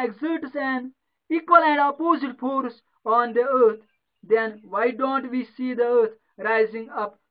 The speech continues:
towards the stone? इस क्वेश्चन का आंसर मैंने आपको दिया कि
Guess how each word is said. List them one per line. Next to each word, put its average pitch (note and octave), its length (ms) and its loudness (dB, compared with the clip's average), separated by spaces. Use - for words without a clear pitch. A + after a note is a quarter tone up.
towards G3+ 380 -2
the F#3+ 100 -12
stone? G#3+ 360 -12
इस A3+ 160 -12
क्वेश्चन A3+ 420 -8
का A3 200 -4
आंसर G#3 340 -8
मैंने G#3 260 -14
आपको F#3+ 340 -6
दिया A#3+ 380 -2
कि G3+ 120 -4